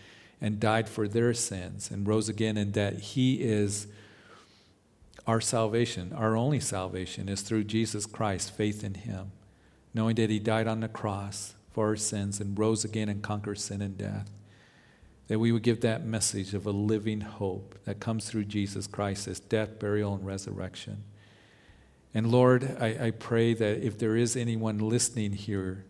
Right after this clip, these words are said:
uh, by chance, a family member, give your life to Jesus. He promised eternal life and a new heart and a new spirit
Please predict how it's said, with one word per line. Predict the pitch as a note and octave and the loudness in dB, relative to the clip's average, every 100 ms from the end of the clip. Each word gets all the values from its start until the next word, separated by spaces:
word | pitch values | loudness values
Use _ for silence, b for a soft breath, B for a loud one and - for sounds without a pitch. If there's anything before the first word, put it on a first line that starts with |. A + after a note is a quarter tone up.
| - b b b b b - | -20 b b b b b -12
uh, | - | -6
by | A#2 A#2 | 4 4
chance, | A2 - A2+ G2 F#2 | 4 -2 -2 -2 -4
a | G2+ | -6
family | - A2+ A2 A2+ | -4 -2 0 0
member, | G#2 G2 F#2+ F#2 F#2+ - - - _ _ _ - _ - - | -2 -2 -6 -10 -10 -18 -20 -20 _ _ _ -20 _ -20 -10
give | A#2+ C#3 | 0 2
your | D3 A#2 | 4 4
life | F#2+ F#2+ - | 2 -2 -4
to | G2 | -6
Jesus. | - F#2+ F#2+ G#2+ G#2+ - - B B B B B B | -4 -4 -4 -6 -8 -10 -16 B B B B B B
He | - A#2+ | 0 2
promised | B2+ B2 B2 A#2+ | 4 2 2 0
eternal | G#2 - B2+ C3 B2+ | 0 0 2 2 2
life | A2+ A2+ A#2 A#2 - - - _ - | 2 0 -2 -6 -14 -20 -20 _ -8
and | G#2+ | -2
a | G#2 | 0
new | G#2+ B2+ | 4 2
heart | A2+ A2+ A#2 A#2+ A#2 | 2 2 2 2 -2
and | C#3+ G#2 | -6 -4
a | |
new | G2+ A2+ A#2 | -2 0 -2
spirit | - A#2+ G#2+ G#2+ A2 | -4 -2 0 0 -4